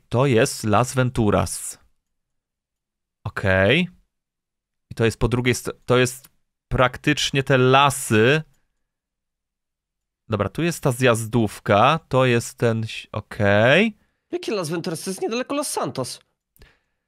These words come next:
Speaker 1: Na północ widzimy Las Venturas, chłopie. Jak spojrzysz na północ, to jest stacja benzynowa. To jest ta stacja benzynowa? Tak, to będzie ta. Czekaj, jak tutaj mamy?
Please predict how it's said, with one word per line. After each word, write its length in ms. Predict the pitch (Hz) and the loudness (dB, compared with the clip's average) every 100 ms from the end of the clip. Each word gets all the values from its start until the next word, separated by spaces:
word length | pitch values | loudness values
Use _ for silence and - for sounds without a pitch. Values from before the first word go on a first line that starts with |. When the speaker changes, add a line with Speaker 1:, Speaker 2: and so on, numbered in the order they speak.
| _ - | _ 0
Speaker 1:
Na 160 | 165 | 2
północ 440 | 175 196 254 247 165 | 4 4 6 4 4
widzimy 320 | 185 214 214 | 2 4 6
Las 200 | 208 165 | 4 4
Venturas, 440 | 202 185 185 139 | 2 4 4 2
chłopie. 400 | - 120 110 95 87 _ _ _ _ _ _ _ _ _ _ _ _ _ - | 2 0 2 0 -2 _ _ _ _ _ _ _ _ _ _ _ _ _ -2
Jak 160 | 131 - - | 0 2 2
spojrzysz 280 | 202 196 | 4 4
na 80 | 196 | 2
północ, 520 | 185 143 104 95 - _ _ | 4 4 4 0 -6 _ _
to 80 | - | -2
jest 140 | 139 | 0
stacja 380 | - 175 175 165 | 2 0 2 2
benzynowa. 1000 | 147 147 131 139 151 143 143 139 143 - _ _ _ _ _ _ _ | 2 2 2 2 4 4 6 6 4 0 _ _ _ _ _ _ _
To 100 | 123 | 0
jest 180 | 120 - | 0 2
ta 120 | 135 | 0
stacja 400 | - 123 - 123 | 2 0 2 2
benzynowa? 680 | 113 113 113 123 131 185 185 _ _ _ _ - | 2 0 2 2 4 2 2 _ _ _ _ 2
Tak, 300 | 127 98 - | 4 4 0
to 100 | 107 | -2
będzie 240 | 104 104 | 0 -2
ta. 140 | - - - | -2 -4 -6
Czekaj, 160 | - 95 | -10 -10
jak 120 | - | -10
tutaj 280 | 120 135 127 | -10 -8 -6
mamy? 340 | 117 120 | -6 -6